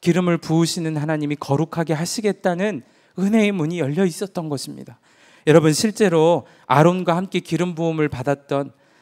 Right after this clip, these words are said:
나답과 아비후가 훗날 어떻게 되나요? 기름을 부음을 받았지만 잘못된 불을 분향함으로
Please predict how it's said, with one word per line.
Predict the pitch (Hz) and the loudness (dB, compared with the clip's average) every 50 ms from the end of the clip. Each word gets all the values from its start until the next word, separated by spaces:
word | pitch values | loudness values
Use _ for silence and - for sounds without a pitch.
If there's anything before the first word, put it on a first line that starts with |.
| _ | _
나답과 | - - 123 135 160 175 170 - - 165 127 | -6 -4 0 2 0 0 0 0 0 0 0
아비후가 | 135 143 143 170 160 160 165 156 160 156 | 0 -2 -2 -4 -4 -4 -4 -2 -2 -2
훗날 | 156 - 226 226 220 196 160 | -2 -4 -6 -6 -6 -6 -6
어떻게 | 139 123 - - - 156 - 143 | -6 -8 -10 -12 -12 -10 -8 -10
되나요? | 127 - 107 98 120 - - - 143 _ _ _ _ _ _ _ _ _ _ _ _ _ _ _ _ _ _ | -10 -10 -12 -14 -14 -14 -16 -18 -20 _ _ _ _ _ _ _ _ _ _ _ _ _ _ _ _ _ _
기름을 | - - 196 190 196 190 180 170 | 0 2 4 4 4 4 2 2
부음을 | 160 - 165 160 170 175 170 165 147 | 0 0 0 0 0 0 0 0 0
받았지만 | 139 - 120 - 120 123 - - - 139 131 135 147 180 233 - _ _ _ _ _ _ _ _ | -2 -2 -6 -6 -6 -6 -6 -8 -10 -8 -6 -4 -4 -6 -6 -8 _ _ _ _ _ _ _ _
잘못된 | - - 175 170 185 208 214 214 - 208 208 196 | -2 2 2 4 4 4 2 2 2 2 2 0
불을 | 165 185 190 190 190 | 0 0 2 2 0
분향함으로 | 190 - 156 147 170 185 185 180 175 170 151 135 143 151 170 160 - | 0 -2 -2 0 0 2 2 0 0 0 -2 -2 -2 -4 -4 -6 -10